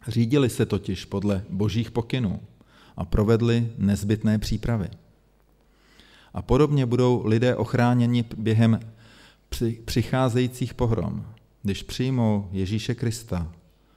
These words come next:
beránka božího, jako oběť za své vykoupení a hříchy. Když dovolí, aby je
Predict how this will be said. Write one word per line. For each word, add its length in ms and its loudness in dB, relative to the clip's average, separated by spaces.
beránka 520 -2
božího, 560 -2
jako 260 -4
oběť 400 0
za 180 -2
své 280 0
vykoupení 680 0
a 80 -2
hříchy. 480 -6
Když 240 -2
dovolí, 480 4
aby 220 0
je 220 4